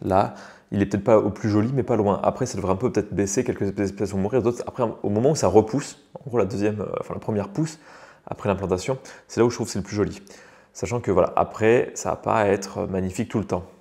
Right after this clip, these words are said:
C'est ça le problème avec les terraria-, terrariums. Il faudrait de l'entretien, mais moi, j'aime bien celui-là,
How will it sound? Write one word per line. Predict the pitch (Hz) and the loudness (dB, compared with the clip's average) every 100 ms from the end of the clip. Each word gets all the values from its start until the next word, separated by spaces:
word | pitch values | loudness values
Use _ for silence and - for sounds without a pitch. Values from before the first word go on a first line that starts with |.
| - | -14
C'est | 92 | -8
ça | - | 0
le | 101 | 0
problème | 101 101 | 2 0
avec | 101 | 0
les | 95 | -2
terraria-, | 92 92 92 95 123 139 - | 0 0 -2 -2 -2 -6 -14
terrariums. | 95 92 95 123 139 - - - - - | -8 -4 0 0 -2 -14 -20 -20 -20 -8
Il | |
faudrait | - 104 | 2 4
de | 107 | 4
l'entretien, | 101 98 127 147 | 4 2 2 2
mais | 101 | 4
moi, | 123 - - - - | 4 2 -14 -16 -4
j'aime | 107 | -2
bien | 113 151 - - | 2 0 -2 -8
celui-là, | - - 117 107 82 | -8 -2 2 4 4